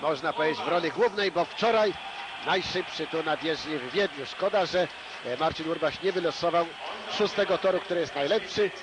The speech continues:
kreowany na mistrza Europy, na obronę tytułu Christian Malcolm. No, zawodnik, który bez wątpienia jest jednym z największych talentów w historii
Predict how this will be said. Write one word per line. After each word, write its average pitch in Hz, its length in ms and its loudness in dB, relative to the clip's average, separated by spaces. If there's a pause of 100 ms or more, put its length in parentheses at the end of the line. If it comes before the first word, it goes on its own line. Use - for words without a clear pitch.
(260)
kreowany 190 580 4
na 147 220 0 (340)
mistrza 165 360 -2
Europy, 165 540 0
na 151 120 2
obronę 156 360 0 (300)
tytułu 165 480 0 (400)
Christian 196 540 0 (320)
Malcolm. 233 560 0 (840)
No, - 100 -2 (260)
zawodnik, 156 540 -2
który 160 340 -2 (340)
bez 180 180 2
wątpienia 175 380 -2
jest 160 140 -2
jednym 175 260 -2
z 135 60 -8
największych 165 600 -2
talentów 190 480 0 (140)
w - 40 -10
historii 180 400 0